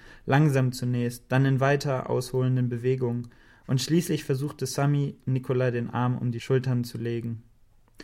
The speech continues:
Sie sprang auf, und jetzt konnte Inga immerhin hören, dass sie schrie, auch wenn ihre Worte hier oben noch immer unverständlich blieben. Es musste sich um Samis Vergangenheit handeln, etwas anderes konnte sie sich nicht vorstellen.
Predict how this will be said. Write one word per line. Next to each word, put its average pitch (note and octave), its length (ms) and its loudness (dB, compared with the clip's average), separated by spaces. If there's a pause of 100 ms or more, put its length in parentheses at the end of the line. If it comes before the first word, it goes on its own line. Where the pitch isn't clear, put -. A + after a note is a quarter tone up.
(220)
Sie C3 140 -4
sprang C#3+ 320 2
auf, C#3+ 420 4
und C3 160 2
jetzt C#3+ 220 4
konnte C#3+ 240 2
Inga C#3 280 2
immerhin C3+ 500 2
hören, D3 500 0 (200)
dass C#3 140 -2
sie C3+ 120 -2
schrie, A#2+ 440 -4 (160)
auch C3+ 200 -2
wenn C#3+ 140 2
ihre B2+ 260 -2
Worte C#3 260 4
hier C3 180 -2
oben C3+ 220 2
noch B2 160 -2
immer C3 240 0
unverständlich B2+ 800 -4
blieben. B2 400 -8 (800)
Es - 160 0
musste E3 280 2
sich D3 280 -2
um C3+ 100 0
Samis C#3 380 0
Vergangenheit B2+ 640 0
handeln, A#2+ 460 -2 (320)
etwas B2+ 340 -2
anderes C#3 480 2
konnte B2+ 280 0
sie B2 200 -6
sich B2+ 200 -8
nicht B2+ 220 -4
vorstellen. B2+ 640 -8